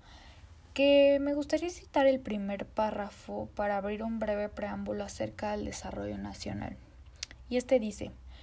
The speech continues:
"Corresponde al Estado la rectoría del desarrollo nacional para garantizar que éste sea integral y sustentable, que fortalezca la soberanía de la nación y su régimen democrático, y que, mediante la competitividad,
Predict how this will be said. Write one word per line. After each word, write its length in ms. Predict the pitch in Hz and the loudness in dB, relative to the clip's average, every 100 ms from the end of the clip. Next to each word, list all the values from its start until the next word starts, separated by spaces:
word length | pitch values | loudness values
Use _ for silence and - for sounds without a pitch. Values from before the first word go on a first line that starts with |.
| - - - - | -20 -20 -14 2
"Corresponde 500 | 262 247 - 262 285 | 4 4 2 4 6
al 100 | 294 | 4
Estado 460 | 277 - 247 233 | 2 2 2 2
la 160 | 240 214 | 0 0
rectoría 440 | 202 196 208 202 | -2 -2 0 2
del 180 | 202 208 | 2 0
desarrollo 500 | 214 - 190 190 202 | -4 -6 -4 -4 -4
nacional 720 | 214 220 - 220 208 202 220 - | -4 -6 -4 -4 -4 -6 -10 -4
para 200 | 226 226 | -2 0
garantizar 680 | 226 226 226 226 - 240 254 | 2 0 -2 -6 -2 -2 -2
que 200 | 254 - | -6 -6
éste 540 | - 262 269 - 220 - | 2 2 2 -4 -6 -6
sea 360 | - 240 - - | -4 -4 -4 -8
integral 640 | 220 214 226 233 269 359 - - - - - | -10 -8 -4 4 4 4 -4 -20 -20 -20 -8
y 100 | - | -6
sustentable, 840 | 247 233 - 208 202 202 190 - - | -4 -4 -4 -6 -2 -2 -2 -4 -10
que 100 | - | -10
fortalezca 640 | 220 220 - 208 208 - 240 | -8 -6 -2 0 -2 0 0
la 140 | 247 | 2
soberanía 560 | - 214 196 196 208 214 | 0 0 0 0 2 2
de 80 | |
la 160 | 233 220 | 2 0
nación 520 | 208 214 - 254 269 - | -2 -6 0 0 0 -4
y 80 | 254 | -6
su 160 | 233 | -4
régimen 500 | 214 233 - 277 277 | -2 -2 -2 -2 0
democrático, 800 | 262 190 190 214 202 - - - - - - - - | -2 -6 -6 -6 -6 -8 -10 -10 -12 -20 -20 -20 -6
y 260 | - 330 | 2 2
que, 240 | 320 262 262 | 4 4 6
mediante 460 | 247 214 202 202 | 2 0 -2 -2
la 140 | 190 190 | -4 -4
competitividad, 960 | 202 196 190 202 - 208 214 202 190 | -6 -4 -6 -6 -8 -6 0 0 0